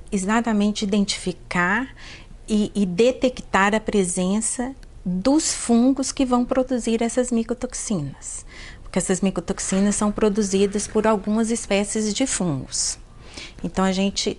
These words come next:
tá sempre tentando identificar o fungo encontrado no alimento pra ver se esse fungo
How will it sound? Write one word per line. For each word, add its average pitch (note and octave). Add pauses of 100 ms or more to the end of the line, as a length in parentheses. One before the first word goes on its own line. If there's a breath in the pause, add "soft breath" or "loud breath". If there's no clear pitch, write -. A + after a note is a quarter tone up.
tá F#3+
sempre G3
tentando G3
identificar G3+
o A3+
fungo F#3+
encontrado F3
no F3+
alimento G#3+ (420 loud breath)
pra A#3
ver A3+
se B3+
esse A#3+
fungo A#3+